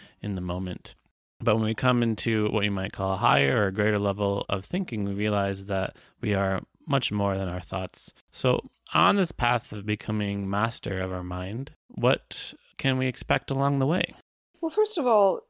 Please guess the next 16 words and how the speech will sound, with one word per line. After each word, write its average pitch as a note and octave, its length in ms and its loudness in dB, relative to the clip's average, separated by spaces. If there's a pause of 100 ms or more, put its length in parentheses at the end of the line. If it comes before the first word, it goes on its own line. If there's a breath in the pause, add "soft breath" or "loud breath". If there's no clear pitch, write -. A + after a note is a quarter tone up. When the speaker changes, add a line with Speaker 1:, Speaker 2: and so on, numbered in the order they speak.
(120)
Speaker 2:
that, G#3+ 460 4
again, E3 600 -2
you E3 120 -4
know, D#3+ 80 -2
I D#3 100 -4
keep F3 280 -8
circling D#3+ 400 -4
back D3+ 180 -2
to F3 80 -8
mindfulness. D3+ 540 -4
Mindfulness E3+ 640 -4
is E3+ 300 -2
having E3+ 280 -4
the D#3+ 80 -2
awareness D3+ 840 -6 (140)
of D3+ 340 -2